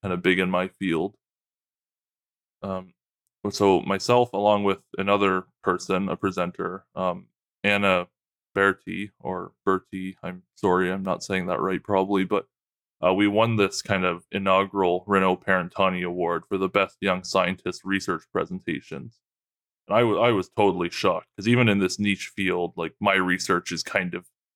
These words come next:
even more <laughs> niche with this branch of mathematics catastrophe theory. And I was just, I don't even remember what, like, happened. I remember I g-, like,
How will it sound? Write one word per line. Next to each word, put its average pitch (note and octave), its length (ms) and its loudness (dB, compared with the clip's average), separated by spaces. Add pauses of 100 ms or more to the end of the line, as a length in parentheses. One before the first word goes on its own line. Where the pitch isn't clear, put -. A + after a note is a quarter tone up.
(220)
even G2+ 280 2
more G2+ 300 4
<laughs> F#2+ 120 0
niche F#2 340 0 (920)
with A#2 120 4
this G2+ 120 0
branch G2 340 0
of F#2+ 120 2
mathematics G2 540 0
catastrophe G2 680 -2
theory. F#2 220 0
And F#2+ 80 2
I A2 80 6
was G2+ 220 0
just, - 320 0 (560)
I A2+ 100 2
don't B2 200 4
even F#2+ 180 -2
remember G2 460 4
what, F2 180 0
like, F#2 220 0
happened. G2 300 2
I F#2+ 40 0
remember G2+ 300 4
I F#2+ 60 2
g-, F2+ 200 -4
like, F#2+ 200 4